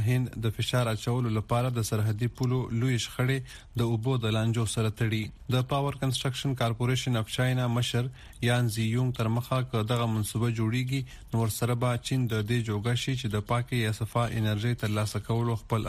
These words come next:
اهداف پوره کړي او د اوبو امنیت نور هم قوي کړي. نوموړي دغه منصوبه یو تاریخي موقع بللې ده. په نوې ډیلي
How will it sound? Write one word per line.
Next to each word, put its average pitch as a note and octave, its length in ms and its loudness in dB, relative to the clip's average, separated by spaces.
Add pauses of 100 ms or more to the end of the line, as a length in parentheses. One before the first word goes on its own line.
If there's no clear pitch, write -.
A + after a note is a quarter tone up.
اهداف A2 380 0
پوره A2 260 0
کړي A2+ 200 0 (640)
او A#2+ 100 2
د A2+ 220 0
اوبو A2 360 0
امنیت A2+ 520 0
نور A2+ 120 2 (100)
هم A2+ 100 2 (140)
قوي G#2+ 260 0
کړي. A2+ 200 0 (300)
نوموړي A#2+ 460 4
دغه G#2+ 240 2
منصوبه A2 460 0
یو A2+ 140 2 (100)
تاریخي G#2+ 380 0 (100)
موقع A2 220 0
بللې G#2+ 440 0
ده. A2 80 2 (420)
په C#3 160 4
نوې C#3+ 220 0
ډیلي C#3+ 180 -2